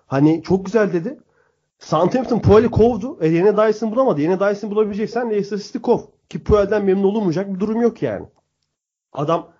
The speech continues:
çok iyi bir pas oyunu oynatıyor takıma. E, çok iyi bir possession oyunu oynatıyor. Ya, iyi de bir takım var. İyi de takım kuruyor bence. Oyuncularıyla da iyi anlaştığını düşünüyorum. Hani öyle gözüküyor sahada. Çünkü oyunculara yaptığı etki olarak ki gençleri de seven bir oyuncu.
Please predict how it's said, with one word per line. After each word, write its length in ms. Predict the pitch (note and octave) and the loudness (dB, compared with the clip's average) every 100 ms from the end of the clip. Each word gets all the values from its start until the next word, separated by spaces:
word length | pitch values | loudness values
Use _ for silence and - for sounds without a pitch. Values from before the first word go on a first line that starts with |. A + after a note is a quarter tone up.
| _ _ _ | _ _ _
çok 220 | - E3 F#3 | -8 -8 -6
iyi 100 | A#3 | -2
bir 60 | |
pas 200 | B3 A3+ | -2 2
oyunu 180 | A3 G3+ | 2 4
oynatıyor 380 | G3 F3+ - F#3+ | 4 2 -2 -4
takıma. 340 | F#3+ F#3 A3 - _ _ _ _ | -4 -4 -4 -6 _ _ _ _
E, 40 | - | -12
çok 260 | - D#3 | -8 -6
iyi 80 | G#3+ | -6
bir 60 | A#3+ | -6
possession 440 | G#3 G#3 G#3 G#3 | -4 -2 0 4
oyunu 260 | G3 F#3 F#3 | 6 6 6
oynatıyor. 520 | F3+ F3+ - G3 - - _ _ | 4 0 -2 -2 -4 -14 _ _
Ya, 100 | B2+ | -6
iyi 200 | A#2 D3 | -2 0
de 100 | G#3+ | 2
bir 60 | C4 | 2
takım 300 | B3+ A#3 A3+ | 0 2 4
var. 120 | A3 | 4
İyi 140 | F3+ F#3+ | 2 -2
de 100 | B3 | -4
takım 220 | G#3 G#3+ | -6 -6
kuruyor 220 | - F#3+ | 0 2
bence. 220 | F3+ F3 | 2 2
Oyuncularıyla 600 | F3 D#3 D3+ F3+ A3+ A3+ | 2 2 2 2 2 2
da 40 | F#3+ | 2
iyi 120 | D#3+ | 2
anlaştığını 340 | D#3+ D#3 - | 2 0 -2
düşünüyorum. 380 | D3 - D3 C#3+ | -8 -2 2 4
Hani 140 | C#3+ D#3 | 4 4
öyle 200 | E3+ G3 | 4 4
gözüküyor 380 | E3 - D3 | 2 0 -4
sahada. 500 | C#3 C#3 C3+ C3 F3 - _ _ _ _ _ - | -4 -4 -4 -2 -4 -6 _ _ _ _ _ -14
Çünkü 240 | D3+ C#3+ | -10 -2
oyunculara 400 | D#3 C#3+ C3 D3 | 2 2 2 0
yaptığı 260 | C#3+ C#3 C#3+ | 0 0 -4
etki 200 | C3+ F3 | 0 2
olarak 220 | G3 G3 | 2 -2
ki 120 | E3+ | -6
gençleri 380 | B2+ D3+ D3+ A3+ | -2 -2 -2 -4
de 40 | |
seven 320 | G#3+ D#3 G#3+ G#3 | -4 -2 0 2
bir 60 | |
oyuncu. 260 | C#3 A2+ | 0 0